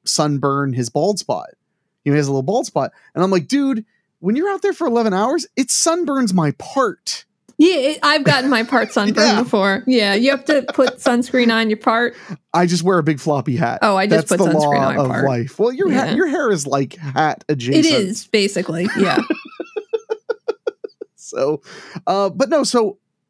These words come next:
Speaker 1: otherwise it went really well. Eric Whiting is editing the film right now, and he's doing a great job. I've watched a few of the scenes he's cut together.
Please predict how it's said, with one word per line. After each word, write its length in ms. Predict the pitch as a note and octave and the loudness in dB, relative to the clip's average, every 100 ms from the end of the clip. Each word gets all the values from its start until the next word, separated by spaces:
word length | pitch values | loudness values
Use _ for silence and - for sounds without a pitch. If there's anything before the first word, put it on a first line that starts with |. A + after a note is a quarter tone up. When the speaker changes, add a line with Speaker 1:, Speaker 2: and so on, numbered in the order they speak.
| _ | _
Speaker 1:
otherwise 400 | F#3+ G#3 A3 G#3+ | 0 2 2 2
it 60 | G#3+ | 0
went 240 | E3 F3 | 0 0
really 240 | D3+ E3 F3 | 0 0 0
well. 360 | D3 D#3+ A3+ A3 _ _ _ _ _ _ _ - | 0 -2 -4 -12 _ _ _ _ _ _ _ -2
Eric 260 | F#3 F#3+ - | 0 0 2
Whiting 380 | D#3+ E3+ F3+ F3 | 2 2 2 0
is 100 | D3+ | 0
editing 340 | C#3+ D3 D#3+ | -2 0 -2
the 60 | E3 | -2
film 260 | F3+ E3 | -2 -2
right 120 | E3+ | -2
now, 260 | E3 E3+ E3+ | -2 -2 -2
and 140 | D3 | -4
he's 200 | B2+ C3+ | -4 -4
doing 240 | B2 C#3 C3+ | -2 -2 -2
a 40 | |
great 260 | B2+ C#3 C#3+ | -2 -2 0
job. 320 | C#3+ C#3+ D3 | 0 0 0
I've 120 | C#3 | 0
watched 280 | C3 C#3+ - | 0 -2 -4
a 60 | D3 | -4
few 180 | D#3 | -2
of 60 | C#3+ | -4
the 60 | C#3 | -4
scenes 280 | - C#3+ C#3+ | -4 -4 -4
he's 140 | D3+ | -4
cut 180 | - D#3 | -4 -4
together. 400 | D3 D#3 F3 | -4 -2 -2